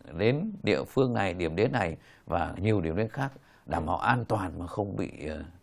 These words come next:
ờ, gián đoạn, không bị đứt gãy. Về cái nội dung du lịch quốc tế,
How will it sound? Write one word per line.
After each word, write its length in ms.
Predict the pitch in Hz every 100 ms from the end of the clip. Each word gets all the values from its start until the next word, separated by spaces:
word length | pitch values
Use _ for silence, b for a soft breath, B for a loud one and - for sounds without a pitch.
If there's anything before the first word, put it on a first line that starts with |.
| b b
ờ, 300 | - 78 76
gián 200 | 85 120
đoạn, 240 | 131 76 -
không 200 | - 95
bị 200 | 87 57 -
đứt 120 | -
gãy. 260 | - - 131 - _ B B B B 208 B
Về 240 | 101 113
cái 120 | 107 139
nội 160 | 117
dung 220 | 120 131
du 100 | 127
lịch 140 | 117 -
quốc 140 | 123
tế, 240 | 131 147